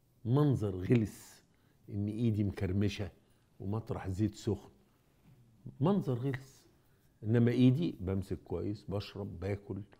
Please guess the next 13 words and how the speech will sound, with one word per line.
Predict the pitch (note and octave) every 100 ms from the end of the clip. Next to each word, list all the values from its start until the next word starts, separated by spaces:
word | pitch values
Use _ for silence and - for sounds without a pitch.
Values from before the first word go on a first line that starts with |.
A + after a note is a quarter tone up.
| _ -
بشتغل، | - - G#2+ G2 F2+
ما | E2+ _ _ _ _ -
عنديش | G#2+ -
أي | F3
مشكلة. | C#3 - F3 D#3 - - - _ _ _ _ _ - _ _ _
كذلك | - C3 C3+ F#3+ D3 -
الكبد، | C#2+ - - - - _ - _ _ _ _ _ - _ _ _
ممكن | G#2 C#3+ G#3+ - C#3+ C#3
يحصل | D3+ - G#2+
تليف | G2 G#2+ B2+ A#2 F2+
في | -
الكبد | - - - - _ -
فعلًا. | A2 D2 -